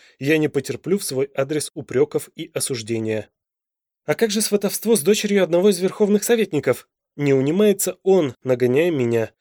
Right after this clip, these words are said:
Мы оба быстрым шагом преодолеваем расстояние, проходя мимо музыкантов. Один щелчок моих пальцев, и те мигом разбежались, прекращая играть на инструментах. Я резко затормозил практически у дверей в свою комнату,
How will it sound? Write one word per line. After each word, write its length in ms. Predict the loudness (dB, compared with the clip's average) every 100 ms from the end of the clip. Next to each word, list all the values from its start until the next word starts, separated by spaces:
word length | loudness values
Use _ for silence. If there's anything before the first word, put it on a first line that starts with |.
| _ -4
Мы 240 | 2 2 4
оба 280 | 2 4 0
быстрым 420 | 0 -4 -4 -4
шагом 360 | 0 0 0
преодолеваем 560 | 2 2 2 2 2 2
расстояние, 560 | -2 0 0 2 0 0
проходя 400 | -2 -6 -4 -2
мимо 260 | 0 0
музыкантов. 680 | 0 -2 -2 -4 -2 -4 -4 _ _ -2
Один 280 | 0 0
щелчок 600 | -2 -2 -4 -2 -2 -2 -4
моих 260 | -2 -2
пальцев, 460 | 0 0 0 -4 -4 _ -10
и 120 | -4
те 160 | 2
мигом 340 | 2 2 0 -2
разбежались, 680 | -4 -4 0 0 0 -4 _
прекращая 540 | -6 -2 -2 -2 -2
играть 540 | -2 -6 -4 -2 -2 -4
на 180 | -4 -2
инструментах. 800 | -4 -6 -2 -2 0 -4 -4 _ _ _ -12
Я 240 | -2 0
резко 320 | 0 -2 -4 -4
затормозил 680 | -2 0 2 0 0 -6
практически 680 | -4 -6 -6 -12 -10 -10 -12
у 80 | -10
дверей 320 | -2 -2 -2
в 60 | -6
свою 180 | -6 -4
комнату, 560 | -2 0 0 0 0